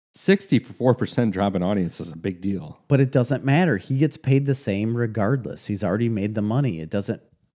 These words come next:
Speaker 2: like, his audience
Speaker 1: And what did he
Speaker 2: doesn't
Speaker 1: make? A hundred,
Speaker 2: reflect what he
Speaker 1: hundred million dollars? Was that what it was?
Speaker 2: So it was claimed at a hundred and ten million for his contract, but Tom Segura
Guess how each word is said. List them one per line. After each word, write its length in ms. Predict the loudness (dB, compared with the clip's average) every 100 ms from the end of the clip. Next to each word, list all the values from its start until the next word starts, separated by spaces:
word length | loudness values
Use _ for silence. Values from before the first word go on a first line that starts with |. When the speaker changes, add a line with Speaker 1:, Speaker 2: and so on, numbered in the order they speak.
| _ -20 _ _
Speaker 2:
like, 180 | -4 -4
his 320 | -4 0 0 -2
audience 280 | 0 4 6
Speaker 1:
And 60 |
what 60 | 8
did 60 | 8
he 40 |
Speaker 2:
doesn't 220 | 8 6
Speaker 1:
make? 100 | 4
A 40 | 4
hundred, 160 | 6
Speaker 2:
reflect 220 | 4 2 2
what 160 | 2
he 20 | 4
Speaker 1:
hundred 100 | 6
million 240 | 4 4
dollars? 460 | 4 2 0 -6 -20 -10
Was 140 | -4
that 180 | -2 -2
what 100 | -2
it 80 | -4
was? 180 | -6 0
Speaker 2:
So 440 | 4 6 4 -2
it 100 | 0
was 200 | 2 4
claimed 460 | 0 0 2 4 4
at 100 | 4
a 60 | 2
hundred 320 | 2 2 2
and 120 | -2
ten 240 | -2 -2 0
million 300 | 0 -2 -2
for 140 | -4
his 140 | -6
contract, 680 | -8 -8 -8 -6 -8 -8 -8
but 160 | -8 -6
Tom 300 | -4 -2 0
Segura 600 | -2 0 0 2 0